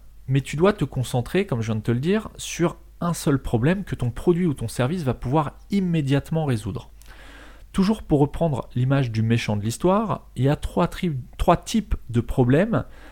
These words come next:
qui vont être générés par les différents ennemis que tes clients doivent combattre. Ça va générer le premier type de problème, qui est un problème externe. Ensuite, tu as les problèmes internes et enfin les problèmes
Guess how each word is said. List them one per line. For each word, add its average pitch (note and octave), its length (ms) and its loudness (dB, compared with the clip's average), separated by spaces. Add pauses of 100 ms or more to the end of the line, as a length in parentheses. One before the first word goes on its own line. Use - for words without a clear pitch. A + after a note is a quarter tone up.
(240)
qui - 120 -2
vont C#3 140 6
être C3+ 240 2
générés C#3 480 4
par A#2+ 160 2
les G#2+ 100 4
différents C#3 520 0
ennemis C#3 340 2
que - 120 -2
tes - 140 0
clients E3+ 380 0 (120)
doivent C3 460 0
combattre. - 520 -2 (1040)
Ça - 260 2
va D3+ 420 2 (640)
générer C#3+ 800 4 (340)
le A#2+ 140 4
premier F#3+ 260 6
type D#3+ 160 0
de C3 80 4
problème, C3+ 540 4 (300)
qui C#3+ 100 -2
est C3 80 2
un B2 60 2
problème C3 320 2 (200)
externe. F2 520 0 (540)
Ensuite, G#3 540 0 (360)
tu C#3 180 2
as D#3 100 6
les D3+ 120 4
problèmes B2+ 500 2 (220)
internes C3+ 580 2 (100)
et A#2 80 0
enfin D3+ 300 0
les C3 80 0
problèmes C3+ 480 -2